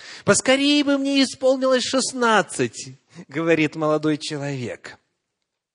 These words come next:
чтобы уже не врать при входе в кинотеатр.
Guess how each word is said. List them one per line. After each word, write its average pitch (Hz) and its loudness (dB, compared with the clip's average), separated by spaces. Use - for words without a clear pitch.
чтобы 113 -10
уже 123 -8
не 135 -8
врать 135 -10
при 110 -8
входе 107 -12
в - -20
кинотеатр. - -16